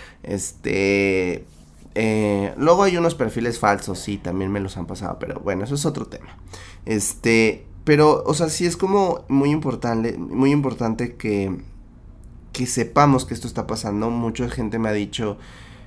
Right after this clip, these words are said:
este, "Pues es que yo no me meto a las apps porque tengo un amigo que, pues, estaba ahí ligando y un día amaneció muerto, lo encontraron sin cabeza en no sé dónde", ¿no?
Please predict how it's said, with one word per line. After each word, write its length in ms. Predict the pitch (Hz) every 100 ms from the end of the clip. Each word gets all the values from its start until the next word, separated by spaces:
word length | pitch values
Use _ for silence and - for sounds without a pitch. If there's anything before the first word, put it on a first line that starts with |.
| - -
este, 1000 | 104 101 - 101 98 101 98 95 - - - - - - - - - -
"Pues 140 | 120
es 100 | 117
que 120 | 151
yo 80 | 147
no 60 | 147
me 100 | 135
meto 260 | 123 120
a 40 | 131
las 180 | 117 113
apps 220 | 104 -
porque 280 | - - 110
tengo 260 | 110 110
un 100 | 120
amigo 380 | 113 104 104 107
que, 220 | - 104
pues, 240 | 92 - 98
estaba 400 | 87 104 101 107
ahí 500 | 107 101 104 107 101 - -
ligando 600 | 98 98 104 98 104 127
y 600 | 113 98 95 95 95 90 -
un 180 | - 110
día 120 | 107
amaneció 420 | 107 117 107 107 101
muerto, 420 | 107 127 135 120
lo 100 | 98
encontraron 680 | 92 95 104 117 107 92 87
sin 180 | 104
cabeza 420 | 98 107 113 113 135
en 180 | 120
no 120 | 113 107
sé 140 | 117
dónde", 300 | 110 110 98
¿no? 260 | 95 104